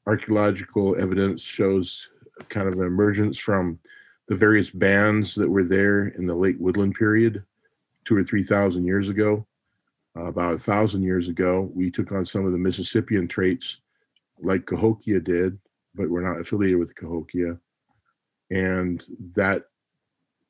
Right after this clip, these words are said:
culture was known as Oneota. So for about a thousand years, we, uh, were part of a larger group that also included the Ho-Chunk, the, uh,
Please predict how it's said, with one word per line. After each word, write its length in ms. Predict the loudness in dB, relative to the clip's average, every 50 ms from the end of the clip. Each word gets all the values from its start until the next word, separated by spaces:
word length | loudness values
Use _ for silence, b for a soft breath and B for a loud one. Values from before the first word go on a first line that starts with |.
| _ 0
culture 340 | 2 2 2 2 0 0
was 180 | 0 0 0 -2
known 240 | -2 -2 0 0 -2
as 240 | -2 -4 -6 -10 -16 _ _ _ _
Oneota. 600 | -2 0 0 2 2 2 2 2 2 2 0 -2 -8 _ _ _ _ _ _ _ _ _ _ _ _ _ _ _
So 240 | 0 2 2 2
for 140 | 4 4 4
about 200 | 4 6 6 4
a 60 | 4
thousand 520 | 4 4 4 4 6 6 4 4 2 2 2
years, 540 | 4 4 6 6 4 4 2 -2 -4 -10 -18 _ _ _
we, 420 | -4 -2 0 0 0 2 2 2 2
uh, 180 | 2 0 -2
were 460 | -2 -2 0 0 0 0 0 -2 -4 -8 _ _ _ _ _ _ _ _ _ _ _ _ _ _ _ _ -20 _ 2
part 180 | 4 4 6
of 80 | 4 4
a 40 | 2
larger 420 | 2 4 4 4 4 4 2 -4
group 420 | -6 -4 0 2 2 2 2 0 -4 _ _ _ _ _ _ _ _ _
that 380 | -2 0 2 2 2 2 0 -2 -4 _ _ _ _
also 680 | -2 -2 -2 -2 -2 -2 0 0 0 0 -2 -2 -6 -10 _ _ _ _ _ _ _ _ _ _ _
included 540 | -8 -8 -8 -2 -2 0 2 2 0 -2 -4 -10 _
the 160 | -4 -4 -4 -2
Ho-Chunk, 520 | 0 -2 -2 0 0 0 0 0 0 -2 -6 _ _ -20 _ _ _ _ _ _ _ _ _ -4
the, 340 | -2 0 0 0 0 0 0
uh, 200 | -2 -4 -8